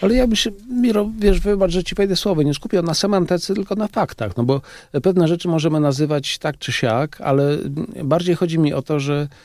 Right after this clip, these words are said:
e, pewne rzeczy się dzieją. Mężczyzna i kobieta spotyka się i coś zawsze, można powiedzieć, jeżeli nie jest absolutne założenie, że, że to jest po prostu towarzyskie spotkanie,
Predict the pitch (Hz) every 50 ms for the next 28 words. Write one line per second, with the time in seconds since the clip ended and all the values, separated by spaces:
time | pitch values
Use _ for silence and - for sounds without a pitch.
0 | - _ _ _ - - 117 117 - 165 160 160 147 139 151 143 - 135 - 147
1 | 127 117 120 101 92 87 101 110 117 - - 185 170 180 156 135 - 127 131 139
2 | 135 135 113 - - 123 - - 98 - 104 95 - - - - 202 240 285 269
3 | 233 208 - _ - - 320 302 262 202 208 185 - - 208 180 160 - 76 -
4 | - - 123 123 135 135 135 139 151 131 143 131 - - 147 135 131 143 135 127
5 | 139 180 202 190 151 - - - - - 151 151 170 - 185 147 135 139 131 123
6 | 117 147 151 143 127 110 107 104 113 113 107 101 - - - - - - - -
7 | 123 107 117 - - 139 127 - - 127 123 127 117 123 120 - 135 113 123 117
8 | 135 131 - - 117 - - 113 - - - 110 104 98 95 98 104 127